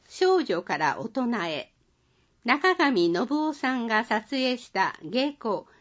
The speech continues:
種踏みの写真を十五点展示します。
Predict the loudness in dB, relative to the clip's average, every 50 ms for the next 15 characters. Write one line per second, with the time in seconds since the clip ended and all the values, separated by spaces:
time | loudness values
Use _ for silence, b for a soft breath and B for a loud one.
0 | b b b _ _ _ _ _ _ _ _ _ _ 0 2 4 4 6 4 6
1 | 6 6 6 6 6 4 2 0 -2 -2 -2 -2 -2 -4 -2 -2 0 0 0 0
2 | 0 0 -2 -2 -6 -6 2 4 4 4 4 2 0 -2 -4 -4 -2 -4 -4 -4
3 | -4 -6 -8 -6 -4 -2 -2 -2 -2 -2 -4 -6 -6 -6 -6 -6 -6 -6 -8 -12
4 | -20 -20 _